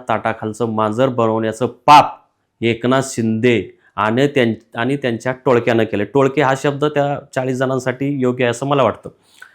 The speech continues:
आणि अजित पवारांनी काय केलं? त्यांनी सुद्धा तेच केलं. म्हणजे ज्या काकांनी आपल्याला बोट धरायला शिकवलं,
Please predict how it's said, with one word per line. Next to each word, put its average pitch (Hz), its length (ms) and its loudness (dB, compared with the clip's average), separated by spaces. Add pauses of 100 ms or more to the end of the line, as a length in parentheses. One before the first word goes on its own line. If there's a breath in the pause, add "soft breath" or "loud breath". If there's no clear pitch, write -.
(600 soft breath)
आणि 156 200 4
अजित 170 280 4
पवारांनी 208 380 6
काय 202 180 4
केलं? 196 300 2
त्यांनी 196 320 4
सुद्धा 220 300 2
तेच 240 180 6
केलं. 104 220 0 (880)
म्हणजे 143 220 2
ज्या 147 320 6
काकांनी 175 720 2
आपल्याला 156 440 0
बोट 156 300 4
धरायला 160 360 6
शिकवलं, 139 500 0